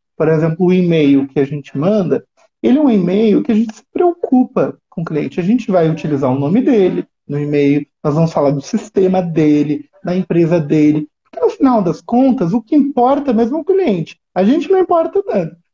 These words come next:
né? O que importa mesmo é ele. Então a gente tem que falar o nome do cliente, pra, pra, pra que haja essa conexão entre cliente e empresa, né? E também a ideia de parceria,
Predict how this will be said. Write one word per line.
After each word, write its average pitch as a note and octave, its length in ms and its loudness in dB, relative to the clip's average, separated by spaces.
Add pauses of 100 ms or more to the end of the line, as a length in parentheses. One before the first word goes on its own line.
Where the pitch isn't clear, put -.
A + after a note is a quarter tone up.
(180)
né? F#3+ 200 0
O A3 80 -2
que A3 120 -2
importa G#3 500 0
mesmo G3 320 -2
é A#3+ 140 0
ele. D#3 280 -2 (140)
Então G3+ 160 0
a F#3 60 0
gente E3+ 200 -6
tem D#3+ 140 -4
que - 60 -12
falar C#3+ 220 0
o C#3 80 -4
nome B3+ 280 2
do A3 140 -2
cliente, E3+ 560 -4 (220)
pra, G3 300 -2
pra, G#3 300 -2
pra A3+ 220 -2
que A#3+ 200 -4
haja A#3+ 340 2
essa A#3+ 180 -4
conexão A#3+ 720 -2 (240)
entre E3 280 -4
cliente G#3 720 0 (920)
e G3 140 2
empresa, F3 520 0
né? E3 160 -6 (440)
E B3 500 4
também C4 440 0
a C4 80 2
ideia A#3+ 280 2
de A3+ 100 2
parceria, A#3 1080 0